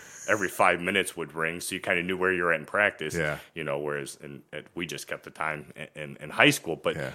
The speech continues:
Speaker 2: the structure was the same. And if, and if, even as a coach, you know, I would come in, um, you know, when I, I coach actually tight ends when I was at Findlay, but I would come in and write in my practice schedule.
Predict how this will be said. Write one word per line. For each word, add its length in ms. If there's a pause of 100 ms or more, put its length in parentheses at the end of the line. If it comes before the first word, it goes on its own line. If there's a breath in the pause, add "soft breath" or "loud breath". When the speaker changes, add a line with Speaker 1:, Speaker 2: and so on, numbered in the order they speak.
Speaker 2:
the 100
structure 640
was 220
the 120
same. 500
And 220
if, 180
and 280
if, 140
even 280
as 140
a 60
coach, 420
you 60
know, 120
I 120
would 160
come 260
in, 220 (480 loud breath)
um, 480
you 140
know, 80
when 140
I, 280
I 40
coach 280
actually 320
tight 300
ends 420
when 180
I 100
was 180
at 220
Findlay, 400 (400 soft breath)
but 100
I 80
would 180
come 240
in 280
and 200
write 220
in 100
my 120
practice 420
schedule. 420